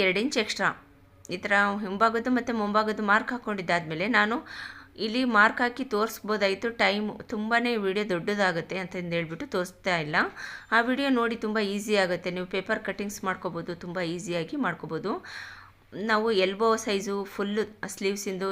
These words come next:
ಶಾರ್ಟ್ ಸ್ಲೀವ್ಸಿಂದೇ ಸಪ್ರೇಟಾಗಿ ಅದನ್ನು ಸಹ ತೋರಿಸ್ಕೊಟ್ಟಿದ್ದೀನಿ. ಅದನ್ನು ನೋಡಿ ಗೊತ್ತಾಗುತ್ತೆ ನಿಮಗೆ, ಸ್ಲೀವ್ಸಿಂದು ಬೇಕೋ, ಎಲ್ಬೋ ಥರದ್ದು ಬೇಕೋ, ಶಾರ್ಟ್ ಸ್ಲೀವ್ಸಿಂದು ಬೇಕೋ, ಕಟ್ಟಿಂಗ್ಸು ನೋಡಿಕೊಂಡು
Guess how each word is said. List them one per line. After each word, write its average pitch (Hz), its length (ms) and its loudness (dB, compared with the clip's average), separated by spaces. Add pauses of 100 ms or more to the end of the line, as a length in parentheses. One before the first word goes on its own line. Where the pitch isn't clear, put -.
(120)
ಶಾರ್ಟ್ 202 320 4
ಸ್ಲೀವ್ಸಿಂದೇ 196 540 -4 (120)
ಸಪ್ರೇಟಾಗಿ 190 560 -2 (460)
ಅದನ್ನು 196 320 -2
ಸಹ 208 100 2 (140)
ತೋರಿಸ್ಕೊಟ್ಟಿದ್ದೀನಿ. 202 680 0 (640)
ಅದನ್ನು 254 340 2
ನೋಡಿ 185 240 0 (680)
ಗೊತ್ತಾಗುತ್ತೆ 185 520 0
ನಿಮಗೆ, 180 260 -2 (520)
ಸ್ಲೀವ್ಸಿಂದು 226 560 0
ಬೇಕೋ, 196 180 -2 (120)
ಎಲ್ಬೋ 196 200 0 (160)
ಥರದ್ದು 196 340 -2
ಬೇಕೋ, 180 220 -4 (240)
ಶಾರ್ಟ್ 202 300 0
ಸ್ಲೀವ್ಸಿಂದು 190 460 -6
ಬೇಕೋ, 175 200 -4 (520)
ಕಟ್ಟಿಂಗ್ಸು 196 500 -2
ನೋಡಿಕೊಂಡು 202 400 -2